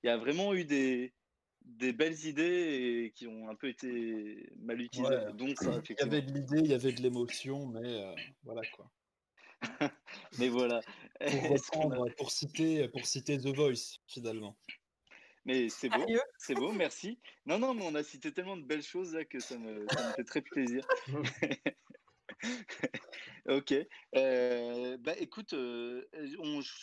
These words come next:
Speaker 1: un autre film dont on parlait et qui est peut-être, euh, moins tranché, euh, je citais aux autres le film Event Horizon,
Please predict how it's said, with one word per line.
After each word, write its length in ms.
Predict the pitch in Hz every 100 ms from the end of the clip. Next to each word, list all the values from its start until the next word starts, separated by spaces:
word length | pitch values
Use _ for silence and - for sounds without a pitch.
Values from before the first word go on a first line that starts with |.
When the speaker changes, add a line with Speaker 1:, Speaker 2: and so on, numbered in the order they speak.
| 180 170
Speaker 1:
un 120 | 147
autre 160 | 170 -
film 220 | 202 190
dont 120 | 151
on 160 | 127 113
parlait 420 | 127 127 151 202 _ _ _ - _
et 120 | 131 123
qui 100 | 143
est 40 |
peut-être, 320 | - 180 -
euh, 680 | 156 139 135 127 127 127 123
moins 320 | 127 139 160
tranché, 580 | 156 160 147 - 185 190 _ _ _ _ 117
euh, 380 | 113 113 113
je 80 | 107
citais 360 | - - 131 175
aux 180 | 151 139
autres 140 | 165 135
le 80 |
film 200 | 117 139 -
Event 340 | 135 123 143 127
Horizon, 520 | 135 120 123 131 175